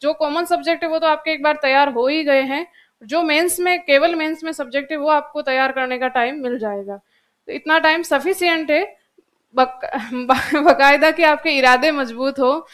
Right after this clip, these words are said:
आपको मेहनत करने की कुव्वत हो आप में, और आपको मंजिल तक जाने की आप में जिद हो,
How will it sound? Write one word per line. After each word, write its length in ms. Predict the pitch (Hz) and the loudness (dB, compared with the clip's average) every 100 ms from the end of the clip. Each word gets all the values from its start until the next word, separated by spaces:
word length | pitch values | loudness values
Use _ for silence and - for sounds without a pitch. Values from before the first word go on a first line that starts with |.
| - - - | -20 -6 2
आपको 340 | 240 233 294 | 2 2 -4
मेहनत 420 | 262 240 240 285 | 2 2 2 0
करने 320 | - 269 262 277 | 2 2 2 -2
की 140 | 294 | -4
कुव्वत 380 | - 269 285 330 | -6 2 4 4
हो 60 | 311 | 4
आप 300 | 277 247 247 | 6 6 2
में, 240 | 254 269 262 - _ | -2 -4 -6 -18 _
और 60 | 247 | 2
आपको 300 | 247 247 277 | 2 2 -4
मंजिल 600 | 247 247 254 285 285 - _ | -4 -4 -4 -6 -8 -12 _
तक 180 | 277 262 | -4 -2
जाने 360 | 220 240 240 254 | 0 0 0 -4
की 180 | 262 | -2
आप 160 | 240 233 | -2 -2
में 140 | 247 226 | -4 -6
जिद 240 | 240 240 | -6 -6
हो, 340 | 262 233 233 | -4 -4 -6